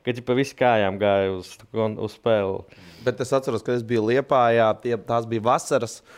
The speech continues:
Speaker 2: tie bija tie padsmitnieku gadi, man deviņpadsmit, astoņpadsmit, es ar, eh, Metalurgu kopā vasarā trenējos.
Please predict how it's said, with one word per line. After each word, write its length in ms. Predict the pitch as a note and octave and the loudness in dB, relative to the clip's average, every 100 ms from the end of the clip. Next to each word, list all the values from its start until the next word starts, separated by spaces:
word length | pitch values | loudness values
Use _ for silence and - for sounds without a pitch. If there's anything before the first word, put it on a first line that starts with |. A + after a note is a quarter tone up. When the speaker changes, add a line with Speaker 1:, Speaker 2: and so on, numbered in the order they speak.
| - _ _ | -20 _ _
Speaker 2:
tie 120 | B2 | -6
bija 220 | A2 G#2 | -4 -6
tie 160 | A2 G#2 | -2 -4
padsmitnieku 840 | - B2 D3 C3 A2+ A#2 G#2+ G#2+ | 0 -2 -2 -12 -10 -6 -6 -4
gadi, 200 | A2 C3+ | -2 0
man 160 | A2+ G#2 | -2 -2
deviņpadsmit, 520 | A#2+ A#2 G2+ - G#2+ | 0 -2 -6 -10 -4
astoņpadsmit, 600 | A#2+ D3 B2+ G#2 G2 G#2+ | -4 -2 -4 -6 -8 -8
es 160 | G#2+ - | -8 -6
ar, 100 | G#2+ | -2
eh, 320 | G#2 G#2 G#2 G2+ | 0 2 2 0
Metalurgu 600 | A2+ B2+ A#2+ G#2+ G2 G2 | -4 -4 0 0 -2 -4
kopā 340 | A#2 A#2 G#2+ | -2 2 2
vasarā 320 | A#2 - A2+ | 2 2 0
trenējos. 600 | G2 C#3 F3+ A3 A3 G#3 | 0 -4 -4 0 0 0